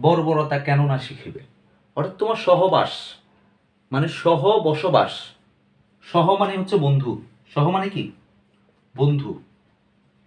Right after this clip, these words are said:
কেমন? বাস মানে একসাথে বসবাস করা। অর্থাৎ তুমি যার সাথে বসবাস করো, সে হয় ছোট লোক, মানে সে নিজে যদি ছোট লোক হয়, তো তুমি ছোট লোক হবা না কেন?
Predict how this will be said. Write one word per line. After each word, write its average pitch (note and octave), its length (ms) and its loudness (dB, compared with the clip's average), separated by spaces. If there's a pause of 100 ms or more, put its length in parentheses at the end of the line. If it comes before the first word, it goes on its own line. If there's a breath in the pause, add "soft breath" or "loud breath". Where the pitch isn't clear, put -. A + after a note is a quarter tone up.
(1000)
কেমন? D#3 280 -4 (520)
বাস - 480 2 (260)
মানে C#3 140 0
একসাথে D3 320 -2
বসবাস C#3+ 320 -2
করা। - 220 -10 (520 soft breath)
অর্থাৎ G#3 240 -2
তুমি A#3+ 180 -4
যার G3 120 0
সাথে - 240 -2
বসবাস F3+ 460 -2
করো, G2+ 320 -4 (500)
সে B3+ 240 -2
হয় A#3 240 2
ছোট B3+ 220 -4
লোক, - 360 -2 (1300)
মানে B2+ 120 -4
সে G#3+ 300 2
নিজে A3+ 260 -6
যদি A3+ 240 -6
ছোট A#3 180 -6
লোক G#3+ 200 -2
হয়, B2 180 -2
তো E3+ 100 -4
তুমি - 240 -6
ছোট A#3+ 160 -2
লোক G#3 180 2
হবা C3+ 200 0
না A2+ 80 -4
কেন? - 160 -8